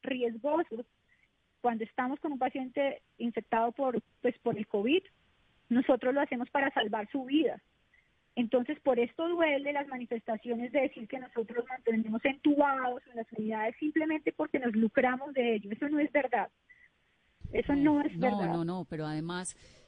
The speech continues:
Speaker 2: no solamente no es verdad porque sería absurdo desde cualquier óptica médica, sino porque para ustedes es un riesgo lo que usted nos está explicando, para ustedes es un riesgo hacer ese proceso de intubación.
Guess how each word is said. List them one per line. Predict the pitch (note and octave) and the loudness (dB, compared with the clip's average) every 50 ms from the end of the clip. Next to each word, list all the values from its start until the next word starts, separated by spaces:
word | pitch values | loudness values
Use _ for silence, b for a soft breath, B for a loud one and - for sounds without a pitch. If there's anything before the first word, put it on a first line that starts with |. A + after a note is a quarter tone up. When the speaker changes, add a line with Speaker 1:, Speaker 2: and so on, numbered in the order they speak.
| b - | b -8
Speaker 2:
no | G3 F#3+ | -6 -4
solamente | - A3 A3+ A#3 A#3+ A#3+ B3 A#3+ - C4 A#3+ | -4 -4 -2 -2 -2 -2 -4 -4 -4 -4 -4
no | A#3+ B3 | -2 -2
es | A#3+ A3 G#3 | -4 -4 -4
verdad | A#3+ A#3+ A3+ G3+ A3+ G#3+ A3 A3 G#3+ - - - _ _ _ _ _ _ - | -6 -6 -6 -6 -6 -6 -6 -6 -8 -10 -16 -20 _ _ _ _ _ _ -4
porque | A3+ G#3 - - - F#3+ F3+ | -2 -2 -2 -4 -8 -10 -10
sería | - - F#3 E3+ E3 F3 G3 | -8 -8 -6 -6 -4 -4 -6
absurdo | - - G3 - - - - C4+ D4 C#4+ B3+ A#3 G3 D3 E3+ E3+ F3 | -4 -6 -8 -6 -6 -4 0 4 6 8 8 8 6 4 2 0 0
desde | E3 C3+ D#3+ - | -2 -4 -6 -6
cualquier | - D#3+ C#3+ - E3+ E3 F#3 | -6 -6 -6 -6 -4 -2 -2
óptica | F#3 E3 - G#3+ G3 - G#3 | -2 -2 -4 -10 -10 -10 -8
médica, | F#3+ F3 E3 E3+ E3+ F3 - - G3+ G#3 b b b b b b b | -8 -6 -6 -6 -8 -10 -10 -10 -12 -12 b b b b b b b
sino | - F#3 F#3 F3 E3 | -8 -6 -4 -4 -4
porque | - A3 - A#3 | -4 -4 -4 -6
para | - - E3 E3 D#3 | -6 -6 -6 -8 -8
ustedes | D3 - - F3 F3+ G3 G#3 A3+ | -8 -8 -6 -6 -6 -4 -4 -6
es | A3 G#3+ | -6 -4
un | A#3 A3 - | -6 -6 -6
riesgo | - C4+ D4+ D#4 C#4+ G#3 E3 D#3+ | -4 -4 -4 -2 -2 -2 -4 -4
lo | D3+ - | -6 -6
que | - | -8
usted | D3+ - F3+ | -10 -8 -8
nos | F3 G#3 G#3 | -8 -6 -8
está | A3 - - D#3 | -8 -10 -10 -14
explicando, | C#3+ - F3+ D#3+ - A#3 B3 C4 A3 D#3+ C3+ | -14 -14 -16 -14 -10 -8 -8 -6 -8 -8 -8
para | - D3+ D3+ | -10 -12 -12
ustedes | C3 - F3 E3+ E3 | -10 -10 -10 -8 -6
es | F#3+ F#3 F#3 | -6 -6 -4
un | G3+ F#3+ E3 | -6 -6 -4
riesgo | G#3 A3 A#3 B3+ C4 G3+ E3 D#3+ | -4 -2 -2 -2 -2 -4 -6 -8
hacer | D3+ - E3 D3 | -8 -8 -8 -8
ese | E3 - F#3 | -8 -10 -10
proceso | - F3+ E3 - E3 C#3 - F3 | -8 -10 -10 -8 -10 -10 -8 -8
de | F3 | -8
intubación. | F3+ D#3+ E3+ D#3 D3 D3 C#3+ - G3+ G3+ F#3 D3+ | -8 -8 -8 -10 -8 -8 -8 -8 -8 -6 -6 -8